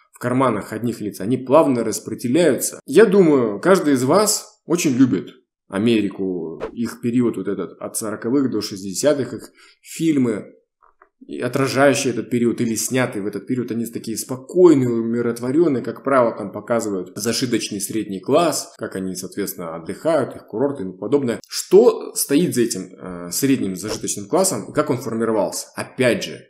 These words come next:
из-за высоких налоговых отчислений с богатых людей.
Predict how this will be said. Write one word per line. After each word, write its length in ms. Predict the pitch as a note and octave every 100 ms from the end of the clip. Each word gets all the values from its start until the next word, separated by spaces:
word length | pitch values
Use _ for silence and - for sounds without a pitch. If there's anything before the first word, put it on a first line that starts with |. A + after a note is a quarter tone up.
| _
из-за 380 | A2+ A2 G#2+ F2+
высоких 640 | F#2 A2 - D#3 D#3+ A2
налоговых 540 | - A2+ C3+ A2 F#2+ -
отчислений 800 | - G2 - C3+ F3+ A#2 E2+ - _ _
с 140 | -
богатых 480 | G2+ F#2+ B2 - -
людей. 440 | G#2+ G2+ F#2 C#2